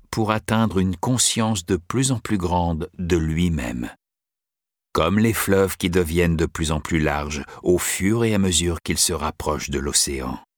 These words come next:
Selon Hegel, l'histoire n'est que le lent éveil de l'esprit du monde jusqu'au stade le plus avancé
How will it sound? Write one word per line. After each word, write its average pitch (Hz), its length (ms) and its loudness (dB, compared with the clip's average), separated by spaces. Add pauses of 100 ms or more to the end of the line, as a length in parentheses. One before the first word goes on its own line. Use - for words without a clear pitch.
(1000)
Selon 92 380 2
Hegel, 92 480 0 (400)
l'histoire 110 880 0 (200)
n'est 95 180 2
que - 140 0
le 98 180 4
lent 101 380 2
éveil 104 420 0
de 87 100 2
l'esprit 87 440 0
du 82 140 0
monde 76 540 -2
jusqu'au 117 500 0
stade 107 400 0
le 78 140 -2
plus 131 320 -2
avancé 98 580 0